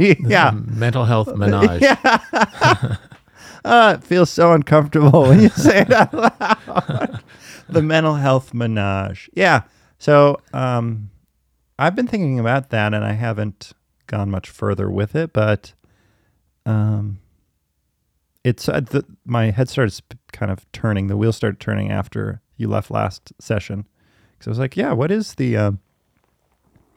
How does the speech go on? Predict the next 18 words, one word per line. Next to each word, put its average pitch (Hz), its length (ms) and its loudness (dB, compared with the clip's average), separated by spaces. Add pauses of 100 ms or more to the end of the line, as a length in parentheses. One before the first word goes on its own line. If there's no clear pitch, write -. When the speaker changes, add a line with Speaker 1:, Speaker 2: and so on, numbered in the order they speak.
(640)
Speaker 2:
the 117 160 2
future - 320 0
of 98 100 -2
this 104 120 -6
podcast?" 110 680 -6
And 110 80 -10
Speaker 1:
Yeah. 101 240 -6
Speaker 2:
yada, 110 220 -8
yada, 107 220 -8
yada. 107 260 -10 (720)
Speaker 1:
I - 40 -10
mean, 113 140 0
I 123 120 -2
started, 110 420 -4 (100)
<clears throat> - 80 -20
I 139 420 2
started 107 320 -2
thinking, 98 520 -10